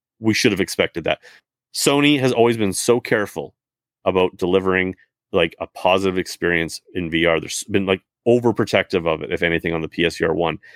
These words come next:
as far as frame rate goes, and, um, and, like, safety and all the different comfort settings that they wanted, like, on by default and shit, right? That it's like, is it really surprise you that Sony's gonna launch the P S V R two and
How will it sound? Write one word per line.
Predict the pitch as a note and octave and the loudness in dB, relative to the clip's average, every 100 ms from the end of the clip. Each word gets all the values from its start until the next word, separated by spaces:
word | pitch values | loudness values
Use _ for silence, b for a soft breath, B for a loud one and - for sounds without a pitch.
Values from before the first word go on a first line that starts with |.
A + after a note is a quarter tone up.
| _ | _
as | - | -6
far | - F#2 | 0 0
as | F2 | -2
frame | - E2+ E2 E2 | -2 -2 0 -2
rate | - | -2
goes, | E2+ D#2 F2 - _ _ _ _ - | -4 -6 -8 -18 _ _ _ _ -2
and, | E2+ D#2 D#2 - - | 0 0 -4 -10 -2
um, | F2 E2 D#2+ D#2 - - | 0 0 -2 -8 -14 -6
and, | F#2+ F2 | -4 0
like, | E2+ - _ _ _ _ _ - | -2 -4 _ _ _ _ _ -10
safety | - - G#2+ - - F#2 | -8 0 2 0 -4 -4
and | G2 | -2
all | G2+ G2+ G2+ | 2 2 2
the | |
different | F2+ G2 G#2+ | 0 -2 -2
comfort | - F#2+ G2+ | -2 -4 -2
settings | - E2+ E2 | -2 0 -2
that | - | -4
they | F#2 | -2
wanted, | F2 F2+ E2+ | 0 -2 -2
like, | E2+ E2+ | -2 -2
on | F2 F2 E2+ | -2 -2 -2
by | E2 - | -4 -6
default | E2 G2 E2 D#2 | -8 -8 -8 -12
and | E2 | -12
shit, | - D#2+ - _ _ | -10 -10 -12 _ _
right? | E2+ F2+ - b b _ _ _ | -2 -2 -4 b b _ _ _
That | A2+ A2 | 0 0
it's | A#2 B2+ | 0 -2
like, | G#2 _ _ - | -2 _ _ 0
is | B2+ | 2
it | C3 | 2
really | F#2+ A#2+ D3+ | 2 4 4
surprise | - D3 A2 G#2+ A2+ | 0 0 2 2 2
you | B2+ D#3+ - _ _ _ _ _ | -2 -2 -8 _ _ _ _ _
that | A2 G2 - _ _ _ _ _ _ - | -2 0 0 _ _ _ _ _ _ -6
Sony's | - G2+ G#2 G#2 | 0 0 0 0
gonna | G2+ | 0
launch | F#2 F2+ - | 0 -4 -8
the | F2 | -4
P | G2 | -4
S | F#2+ | -2
V | G2+ | -2
R | F2+ | -2
two | - E2+ F#2+ - | -2 -2 -2 -4
and | G2 F2+ F2 | -2 -2 -2